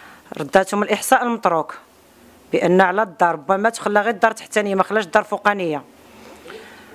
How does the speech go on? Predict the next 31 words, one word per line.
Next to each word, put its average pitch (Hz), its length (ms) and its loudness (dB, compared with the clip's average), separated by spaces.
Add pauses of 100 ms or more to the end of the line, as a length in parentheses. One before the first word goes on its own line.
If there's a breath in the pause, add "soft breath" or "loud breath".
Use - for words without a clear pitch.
ناضوا 240 420 2
هذوك 233 140 -4
الشهود، 214 340 0
داروا 233 240 4
تصريح 233 280 -2
بالشرف 214 400 0
بانهم 208 500 0
ما 208 80 -2
شهدوش 208 360 0
لا 240 100 6
على 208 220 0
بنتها، 170 280 -4
شهدوا 156 300 2
لا 180 60 6
على 180 200 2
الدار، 170 340 -4
ما 185 80 4
شهدوش 190 340 0
لا 247 60 6
على 220 300 2
الحضانه، 170 460 -2 (340 loud breath)
شهدوا 175 260 2
لا 196 80 4
على 196 140 0
الدار. 165 380 -2 (760 loud breath)
وهذا 202 840 2
اللي 190 140 0
شريكه 208 360 2
في 196 160 -2
التزوير 190 680 2 (920 soft breath)
شاهد 247 520 2